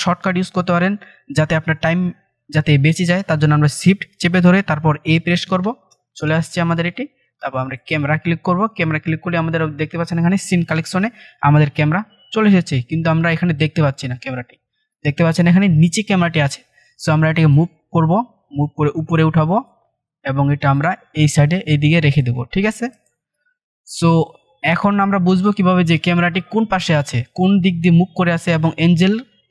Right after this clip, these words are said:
ফ্রেমের মধ্যে কি কি আছে। So আমরা আবার ক্যামেরাতে click করব, ক্যামেরাতে click করলে দেখতে পাচ্ছেন এখানে blank, কোনো কিছুই কিন্তু এখানে দেখা যাচ্ছে না। So একটা কথা মাথায় রাখবেন সবসময়, আপনারা যখন render করবেন, render করার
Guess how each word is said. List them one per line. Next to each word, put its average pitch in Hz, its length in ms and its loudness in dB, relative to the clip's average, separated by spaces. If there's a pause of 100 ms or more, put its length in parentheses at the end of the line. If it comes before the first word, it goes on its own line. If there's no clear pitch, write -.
(140)
ফ্রেমের 180 320 2
মধ্যে 175 180 0 (100)
কি 202 140 -2
কি 190 60 0 (100)
আছে। - 140 -8 (160)
So 160 80 -2 (280)
আমরা 156 200 0
আবার 165 220 0
ক্যামেরাতে 165 360 -2
click 170 240 -4
করব, 170 160 -2 (580)
ক্যামেরাতে 170 360 2 (120)
click 185 240 2
করলে 190 220 2
দেখতে 165 180 -2
পাচ্ছেন 160 220 2
এখানে 156 160 4 (120)
blank, 131 220 2 (220)
কোনো 165 160 4 (420)
কিছুই 214 280 2
কিন্তু 208 180 2
এখানে 180 240 4
দেখা 156 180 4
যাচ্ছে 147 260 -2
না। 127 60 0 (180)
So 165 100 2 (580)
একটা - 240 -6
কথা 196 140 -2 (120)
মাথায় 175 240 0
রাখবেন 170 300 0
সবসময়, 156 340 0 (100)
আপনারা 180 280 -4
যখন 175 160 6 (140)
render 160 260 2 (100)
করবেন, 175 220 2 (160)
render 160 220 0 (100)
করার 180 200 -2